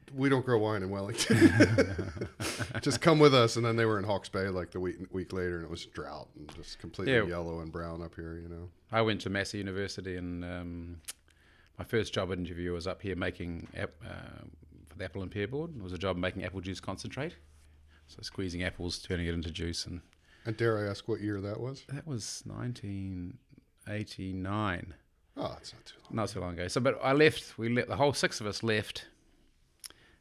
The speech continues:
Speaker 2: uh, the Manawatu. And it's a two-hour drive, and we were all rugged up with our jackets and ties and long shirts. And the rain's coming in horizontally, and it's grey and wet,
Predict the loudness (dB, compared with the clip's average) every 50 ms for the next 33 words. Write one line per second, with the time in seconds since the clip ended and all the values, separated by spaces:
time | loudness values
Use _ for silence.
0 | _ _ -6 -4 -2 -2 0 0 -2 -2 -4 -4 -6 -6 -2 0 0 0 0 -2
1 | -2 -2 0 0 0 2 0 0 -2 -4 -8 -12 -12 -10 -10 -10 -10 -6 -2 2
2 | 4 4 4 4 2 2 2 4 4 4 4 2 0 -2 -8 -16 -16 -12 -10 -8
3 | -6 -4 0 2 4 4 4 4 2 0 2 4 4 4 4 4 2 2 2 0
4 | -2 0 0 0 0 0 -2 -2 -4 -4 -8 -8 -8 -8 -8 -8 -6 -6 -6 -6
5 | -6 -6 -8 -8 -10 -14 -14 -12 -10 -8 -8 -8 -8 -6 -6 -6 -6 -6 -8 -10
6 | -12 -12 _ -20 -20 -20 -20 -20 -20 -20 -20 _ _ -20 _ -10 -8 -6 -6 -4
7 | -4 -4 -4 -4 -4 -2 0 0 0 0 -2 -2 -2 -2 -2 -2 -4 -6 -4 -4
8 | -4 -4 -2 -4 -6 -6 -6 -6 -6 -4 -4 -4 -4 -6 -6 -8 -10 -10 -12 -12
9 | -14 -12 -12 -12 -12 -10 -10 -10 -10 -10 -12 -14 -14 -14 -16 -16